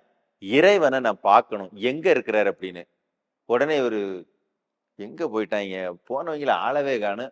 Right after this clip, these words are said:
வருவாங்களா வரமாட்டாங்களா?" அப்படின்னு அந்த சீடர் இப்படி திரும்பி திரும்பி பாக்குறாரு. அப்புறம் கடைசியில அவரு "ரொம்ப சந்தோஷம்" அப்படின்னு கிளம்பிடுறாரு. இந்த சீடர் நினைக்கிறாரு,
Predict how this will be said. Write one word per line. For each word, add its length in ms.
வருவாங்களா 500
வரமாட்டாங்களா?" 720
அப்படின்னு 300
அந்த 120
சீடர் 300
இப்படி 240
திரும்பி 280
திரும்பி 300
பாக்குறாரு. 360
அப்புறம் 300
கடைசியில 420
அவரு 560
"ரொம்ப 400
சந்தோஷம்" 560
அப்படின்னு 280
கிளம்பிடுறாரு. 720
இந்த 180
சீடர் 420
நினைக்கிறாரு, 580